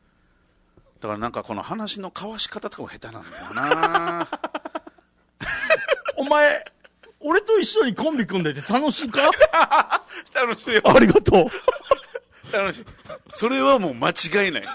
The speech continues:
Speaker 2: <laughs> そうなんだ。
Speaker 1: うん。それは間違いない。もう心配しないで、そこは。
Speaker 2: ありがとうございます。一見気づきました。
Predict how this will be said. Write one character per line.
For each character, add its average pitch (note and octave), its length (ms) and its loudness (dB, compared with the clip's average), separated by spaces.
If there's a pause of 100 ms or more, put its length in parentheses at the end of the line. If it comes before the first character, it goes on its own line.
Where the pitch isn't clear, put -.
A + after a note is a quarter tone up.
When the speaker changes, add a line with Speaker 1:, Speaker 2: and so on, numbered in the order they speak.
(120)
Speaker 2:
<laughs> - 180 2
そ - 220 -10 (200)
う E4 40 -4
な B2 120 -6
ん - 20 -4
だ。 A2+ 60 -4
Speaker 1:
う G#2 80 -12
ん。 - 60 -20 (600)
そ D#3+ 220 0
れ F#3 100 6
は F3+ 80 2
間 F3+ 80 4
違 - 80 0
い - 40 -4
な C#3 60 -6
い。 A2+ 40 -8
も A2 60 -10
う - 40 -14
心 F3+ 260 -6
配 C#3+ 160 2
し C#3 100 -2
な C3 120 -2
い A2+ 40 -4
で、 F#2 60 -14
そ - 80 -10
こ A#2+ 100 -4
は。 A#2+ 40 -2
Speaker 2:
あ - 20 -4
り - 80 -6
が - 60 -14
と - 80 -6
う - 40 -10
ご - 60 -14
ざ - 100 -10
い G5 40 -20 (100)
ま - 60 -10
す。 - 140 -16 (460)
一 - 100 -12
見 D3 120 -4
気 D3 100 -12
づ C#3 120 -12
き E3 80 -12
ま D#3+ 120 -6
し - 120 -10
た。 - 80 -16